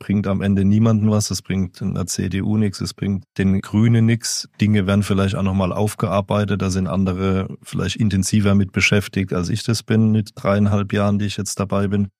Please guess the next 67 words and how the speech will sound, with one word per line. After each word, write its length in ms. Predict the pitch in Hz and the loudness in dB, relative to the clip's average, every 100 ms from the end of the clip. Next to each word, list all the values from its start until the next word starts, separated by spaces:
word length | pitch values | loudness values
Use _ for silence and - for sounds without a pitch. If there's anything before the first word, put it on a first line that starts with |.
| _ | _
Aber 280 | 104 101 101 | -2 0 0
am 140 | 101 | 0
Ende 360 | 104 107 104 107 | 2 2 4 4
müssen 260 | 104 101 | 4 2
wir 80 | 101 | 2
nach 140 | 98 92 | 2 0
vorne 380 | - 127 107 | 2 2 2
gucken 460 | 95 117 127 147 143 | 2 0 2 2 2
und, 380 | - 101 101 98 | -2 0 0 0
äh, 160 | 98 95 | -2 -4
die 180 | 92 92 | -4 -2
Dinge 300 | 101 101 95 | 0 0 0
einfach 320 | 98 92 95 | 0 -2 -2
auch 160 | - 98 | -4 -4
so 140 | - | -4
einordnen, 580 | 82 92 87 92 101 98 | -2 0 -2 -2 0 0
wie 140 | 98 | 0
sie 120 | 95 | 0
jetzt 200 | 98 95 | -2 -2
sind. 180 | - 131 | -2 0
Sie 160 | 92 85 | 0 -2
hat 180 | 95 95 | -2 0
eine 100 | - | 2
andere 280 | 98 95 101 | 4 4 2
Entscheidung 500 | 95 98 98 107 107 | 2 2 2 2 0
für 120 | 123 | 2
sich 220 | 117 113 | 0 0
getroffen 500 | 120 110 113 110 131 | -2 -2 -2 0 0
und 140 | 110 | 0
wie 80 | 101 | 0
ich 80 | 98 | -2
vorhin 180 | - 95 | -2 -4
schon 140 | 95 | -4
gesagt 280 | 92 117 - | -4 -4 -6
habe, 100 | 95 | -10
da 160 | - 90 | -8 -6
wünschen 300 | 95 90 92 | -4 -2 -2
wir 40 | |
ihr 100 | 85 | -2
natürlich 400 | 92 90 101 90 | -4 -4 -6 -4
auch 100 | 85 | -6
viel 320 | - 107 101 95 _ - | -2 0 2 0 _ -4
Glück 200 | 120 117 | 0 2
und 100 | 113 | 2
Erfolg 460 | 98 - 107 139 139 | 0 2 2 4 2
und 140 | 98 | 2
hoffen, 260 | 104 92 104 | 2 2 2
dass 180 | 104 | 2
sie 140 | - 104 | 2 2
da 240 | 101 98 | 4 2
in 100 | 98 | 2
der 120 | 95 | 0
C 180 | 90 101 | -2 -2
D 120 | 98 | 0
U 320 | 101 107 117 110 - - | 0 2 2 2 -4 -2
das 180 | 104 - | -2 0
findet, 340 | - 104 98 | 2 2 2
was 140 | 98 90 | 0 0
sie 80 | |
jetzt 140 | 98 - | -2 -2
zum 160 | 98 | -2
Schluss 260 | 90 98 95 | -2 -2 -2
nicht 160 | 95 - | -2 0
mehr 140 | 104 | -2
gefunden 500 | 104 - 117 110 113 | -2 -4 -2 0 2
hat. 160 | 127 - | 0 0
Also 460 | 92 90 92 90 | -4 -2 -2 -4